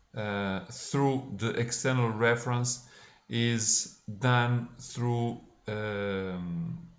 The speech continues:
both directions, either the external reference original file or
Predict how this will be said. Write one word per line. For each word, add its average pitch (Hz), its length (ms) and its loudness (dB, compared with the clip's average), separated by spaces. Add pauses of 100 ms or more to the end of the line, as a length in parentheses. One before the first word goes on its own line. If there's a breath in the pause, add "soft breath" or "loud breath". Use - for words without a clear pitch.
(200)
both 120 440 2
directions, 113 960 -2 (260 loud breath)
either 113 460 4 (680)
the 117 300 2
external 127 460 2
reference 117 560 2
original 117 380 0
file 117 560 2
or 110 300 2